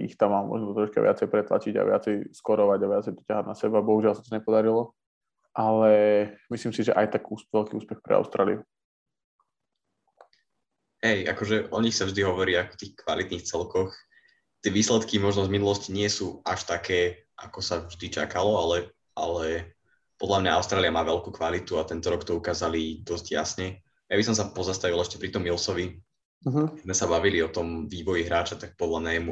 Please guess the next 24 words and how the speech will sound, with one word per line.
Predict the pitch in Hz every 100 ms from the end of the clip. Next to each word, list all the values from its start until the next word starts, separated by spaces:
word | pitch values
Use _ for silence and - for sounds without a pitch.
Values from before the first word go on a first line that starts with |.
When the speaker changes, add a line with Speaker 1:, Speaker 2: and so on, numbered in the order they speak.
| -
Speaker 2:
extrémne | 85 - 85 82 80
pomohlo | 80 80 78
to, | 80 78
že | 76
hral | 80 78 78
práve | 78 78
pod | - -
Popovičom | - 82 78 80 80 76 - _ _ _ -
toľko | 82 82 82
rokov. | 80 - 85 87 - _ _ _ -
On | -
v | - _ -
podstate | 101 - -
bol | 85 80
draftovaný | 85 - 90 80
do | 85
Portlandu, | 90 87 92 87 92
ale | 82 80
tam | - 85 82
bol | 80 80 82
akože | - 80
totálne | - - 78 80 78
stratený. | 78 - 78 82 80 92 101 _ _ -
Speaker 1:
Mhm. | 135 147 147 143